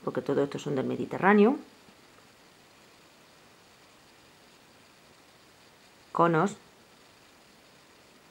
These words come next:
Los conos, la verdad, hay que decir que tienen unos colores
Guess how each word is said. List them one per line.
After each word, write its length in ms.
Los 200
conos, 320
la 100
verdad, 260
hay 60
que 120
decir 320
que 100
tienen 320
unos 220
colores 380